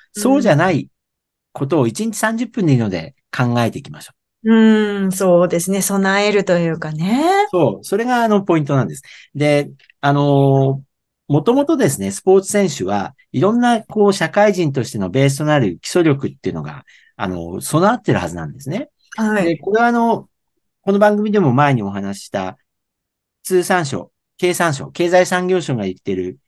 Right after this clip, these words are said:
Speaker 2: あの、社会人基礎力っていうのがあります。
Speaker 1: はい。
Speaker 2: そういうのが、こう、ちゃんと身についている。
Speaker 1: うん。
Speaker 2: 例えば主体性だったり、こう、周りへの働きかけ力だったり、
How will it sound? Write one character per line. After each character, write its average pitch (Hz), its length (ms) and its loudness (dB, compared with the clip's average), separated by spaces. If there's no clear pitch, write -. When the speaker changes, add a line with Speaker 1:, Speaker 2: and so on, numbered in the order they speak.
Speaker 2:
あ 107 140 -8
の、 95 320 -6
社 139 160 -4
会 170 220 0
人 165 180 -6
基 - 60 -14
礎 175 160 -6
力 143 260 -6
っ - 40 -18
て - 60 -16
い - 20 -14
う - 60 -14
の 156 40 -12
が 226 120 2
あ 226 60 2
り 190 40 -4
ま 170 80 -10
す。 - 60 -20
Speaker 1:
は - 20 -20
い。 - 40 -20
Speaker 2:
そ - 220 -4
う 214 40 0
い - 20 -2
う - 20 -4
の 202 100 0
が、 98 280 -4
こ 101 260 -4
う、 95 80 -10
ち - 80 -4
ゃ 139 80 2
ん 139 60 2
と 139 100 -2
身 127 80 2
に 127 140 0
つ - 100 -4
い 120 100 -2
て - 100 -16
い 69 40 -18
る。 - 100 -20
Speaker 1:
う 247 160 0
ん。 247 60 6
Speaker 2:
例 240 80 6
え - 20 4
ば 151 140 2
主 - 100 -10
体 143 260 4
性 139 220 2
だ 139 100 4
っ 139 100 -4
た 113 120 -6
り、 76 220 -14
こ 101 460 -4
う、 - 160 -18
周 135 300 2
り 139 80 2
へ 135 80 2
の 104 100 -6
働 101 420 -8
き - 40 -20
か 104 120 -6
け 98 120 -8
力 90 200 -8
だ 80 100 -14
っ - 20 -20
た - 180 -20
り、 - 220 -20